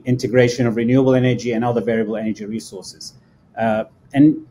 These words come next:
you know, one of the things that Arshad kind of struck a note with the whole audience was how the duck curve that we keep talking about for the last several years is becoming quickly into a canyon curve. We're already seeing that in California, where you lose ten gigawatts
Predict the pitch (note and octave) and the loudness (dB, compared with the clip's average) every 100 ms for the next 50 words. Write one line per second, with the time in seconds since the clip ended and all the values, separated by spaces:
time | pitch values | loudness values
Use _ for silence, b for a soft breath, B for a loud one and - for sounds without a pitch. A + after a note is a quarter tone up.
0 | - F3 E3 E3 F#3+ G3 F3+ F3 D#3+ C#3 | -2 4 6 8 8 6 4 6 6 6
1 | C#3 C3+ D3 C3+ C#3 C3 B2 - C3 B2+ | 4 4 2 0 2 0 0 -2 -2 -2
2 | B2+ B2+ B2 - A#2 G#2 A#2 A#2+ A#2+ B2 | 0 2 0 0 -4 -2 -2 0 2 2
3 | A2+ G#2+ G#2+ B2 A#2 - - - C3 B2 | 0 -2 -4 -8 -10 -10 -14 -4 0 0
4 | B2 - A#2 G2+ C#3+ C#3 C3 A#2 G#2 - | 0 -4 -10 -2 -2 -2 0 0 -2 -6
5 | A2+ - A2 G#2 B2+ - B2+ A#2+ A2 G#2+ | -14 -12 -12 -12 -12 -6 -6 -4 -4 -6
6 | - A2+ A2 A2 - A2+ G#2 G#2 G#2+ G#2 | -6 -10 -8 -8 -8 -10 -10 -10 -10 -12
7 | G2 b b b - G#2 - - B2+ C3 | -18 b b b -16 -16 -16 -20 -4 0
8 | B2 A#2+ B2+ - A2+ G#2 G2+ B2 A#2+ G#2+ | 0 0 -4 -2 -4 -4 -8 -4 -2 -2
9 | G#2+ G2+ B2+ C3+ A#2+ - B2+ A2+ G#2 G2+ | -6 0 0 2 0 0 -2 -2 -4 -8
10 | - G2+ G#2 A#2 A2 G#2 G#2+ A2 A2 - | -12 -14 -10 -8 -6 -6 -8 -8 -8 -12
11 | - C#3+ C3 C3 A#2+ G#2 G2 - | -2 0 2 2 0 -2 -6 -12